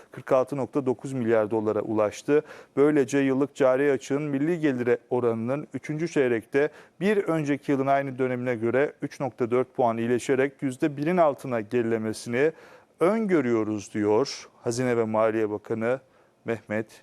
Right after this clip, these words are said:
Şimşek. Son paragrafta yeşil ve dijital dönüşüme de temas ediyor. Yeşil ve dijital dönüşümü hızlandıracak, yüksek katma değerli üretime yoğunlaşacak ve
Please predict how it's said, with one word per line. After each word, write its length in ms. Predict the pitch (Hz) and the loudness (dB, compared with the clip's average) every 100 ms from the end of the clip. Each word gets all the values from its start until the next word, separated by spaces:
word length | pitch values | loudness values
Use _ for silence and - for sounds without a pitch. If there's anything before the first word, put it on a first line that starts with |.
| - | -14
Şimşek. 720 | - 107 - 104 92 - - _ - - - - _ | -8 -8 -4 -4 -6 -12 -20 _ -20 -20 -20 -20 _
Son 240 | - 226 | 0 0
paragrafta 720 | 269 220 156 135 117 - 123 139 _ _ _ _ _ _ _ - | 2 2 4 2 0 2 0 0 _ _ _ _ _ _ _ -4
yeşil 380 | 135 135 190 170 | -2 0 0 0
ve 180 | 147 127 | 0 -2
dijital 460 | 127 - 160 151 | -6 2 2 2
dönüşüme 460 | 135 127 - 139 123 | -2 -4 -4 0 0
de 80 | 110 | 0
temas 460 | 117 104 101 - | -2 -2 -2 -2
ediyor. 460 | 107 107 113 - - | -2 0 0 -2 -4
Yeşil 380 | 117 113 147 135 | -2 -2 -2 0
ve 240 | 117 113 | 0 -2
dijital 540 | 107 104 107 131 135 110 | -4 -8 -2 0 0 -2
dönüşümü 520 | 107 98 - 120 139 - _ _ - 123 135 123 | -6 -6 -10 -10 -10 -16 _ _ -8 -6 -6 -6
hızlandıracak, 920 | 110 110 107 104 104 98 123 139 120 | -4 0 -2 -2 -6 -2 -2 -2 -10
yüksek 360 | - - - | -6 -4 -2
katma 340 | 135 120 117 107 | 0 -2 -4 0
değerli 260 | 107 104 | 0 0
üretime 400 | 104 104 - 107 | -2 -6 -6 -4
yoğunlaşacak 760 | 107 107 104 101 107 110 147 - | -2 -2 -4 -6 -4 -2 -2 0
ve 160 | 131 | 0